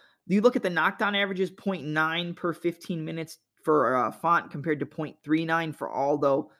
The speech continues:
Let's look at more of the significant strikes. So five point two one significant strikes landed per minute for Rob Font. He picks it up as the fight goes. Once he gets in a rhythm, it's kinda hard to stop him.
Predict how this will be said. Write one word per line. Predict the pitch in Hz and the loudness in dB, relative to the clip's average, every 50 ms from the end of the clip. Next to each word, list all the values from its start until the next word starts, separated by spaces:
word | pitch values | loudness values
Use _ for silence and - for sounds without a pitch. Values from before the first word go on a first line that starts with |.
| _ _ _ _ _ _ _ - | _ _ _ _ _ _ _ -4
Let's | - 156 - - | -4 -4 -2 0
look | 180 170 - | 0 2 2
at | 170 120 | 2 0
more | 151 151 156 156 160 156 120 | 2 0 0 2 2 2 2
of | 98 143 135 131 | 2 0 -2 -2
the | 139 135 | -4 -6
significant | - - 135 135 147 151 - 151 - 135 123 - | -4 -6 -6 -6 -6 -6 -6 -8 -10 -10 -12 -12
strikes. | - - 160 156 151 151 151 - - | -6 -2 0 2 2 0 -2 -6 -6
So | - 147 | -6 -6
five | - - - 202 220 226 214 | -6 0 4 4 4 4 2
point | - - 226 202 180 | -2 -6 -6 -6 -6
two | - - 220 214 | -8 -6 -4 -4
one | 196 175 175 185 190 190 | -2 -2 -2 -2 -4 -4
significant | 190 190 165 160 170 170 - 156 180 160 147 | -4 -6 -4 -4 -6 -8 -8 -10 -10 -10 -10
strikes | - - 165 165 170 165 - 165 | -4 0 0 0 0 0 -4 -6
landed | 165 165 165 156 - | -6 -4 -4 -4 -6
per | 156 | -6
minute | 143 147 156 156 135 - | -6 -6 -6 -6 -8 -6
for | - 139 | -4 -4
Rob | 131 131 131 143 143 135 - | 0 2 2 2 2 0 -2
Font. | - 147 143 147 147 131 - - - _ _ | -4 -2 2 2 2 0 -2 -8 -20 _ _
He | - 147 | -14 -12
picks | - - 214 208 208 - | -2 2 2 2 2 2
it | 208 185 | 0 0
up | 190 185 185 | 2 0 -2
as | 170 - | -2 -2
the | 160 | -4
fight | 151 - - 170 165 151 131 | -6 -2 2 2 2 2 0
goes. | 139 151 147 156 156 139 | 2 4 4 4 4 2
Once | 143 156 160 165 - | 0 -4 -4 -4 -4
he | - | -6
gets | 151 147 170 170 - | 0 0 0 0 0
in | 175 165 | -4 -2
a | 143 | -2
rhythm, | 135 139 151 151 156 151 147 | 2 2 2 2 2 -2 -4
it's | - - | -8 -12
kinda | - 151 143 139 131 | -8 -6 -4 -4 -4
hard | 127 143 135 139 135 | -2 2 0 0 0
to | 135 131 | 0 -8
stop | - - - 123 127 127 - - | -8 -2 0 2 2 2 0 -6
him. | 123 110 104 | -12 -12 -12